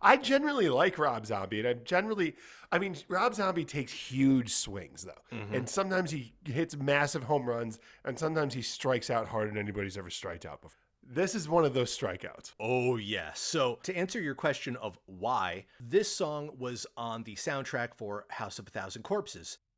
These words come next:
Speaker 2: The song, the original nineteen seventy-seven Brick House by the Commodores, is featured in there. But as Rob Zombie tells it, "One night me and my manager were shooting around ideas for the soundtrack,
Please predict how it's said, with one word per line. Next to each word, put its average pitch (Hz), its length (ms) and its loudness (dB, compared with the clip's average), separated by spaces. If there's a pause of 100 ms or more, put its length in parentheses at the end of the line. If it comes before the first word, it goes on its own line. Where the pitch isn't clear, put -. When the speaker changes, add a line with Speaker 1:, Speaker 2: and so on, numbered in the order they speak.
(140)
Speaker 2:
The 156 120 -2
song, 127 540 0
the 127 100 -2
original 180 360 4
nineteen 147 400 -6
seventy-seven 113 640 -6
Brick 123 200 -4
House 104 400 -6
by 101 220 -10
the - 60 -16
Commodores, 110 640 -4
is 139 200 -6
featured 117 360 -10
in 139 160 -4
there. 85 220 -8 (480)
But 123 240 -2 (220)
as 117 180 -4
Rob 156 260 -2
Zombie 180 320 -2
tells 95 320 -6
it, - 160 -2 (1080)
"One 151 200 0
night 143 200 -2
me 139 160 -2
and 127 100 -2
my 113 100 0
manager 110 580 -2
were 90 120 -8
shooting 135 380 -4
around 120 300 -4
ideas 107 420 -4
for 110 120 -12
the 92 80 -12
soundtrack, 107 640 -4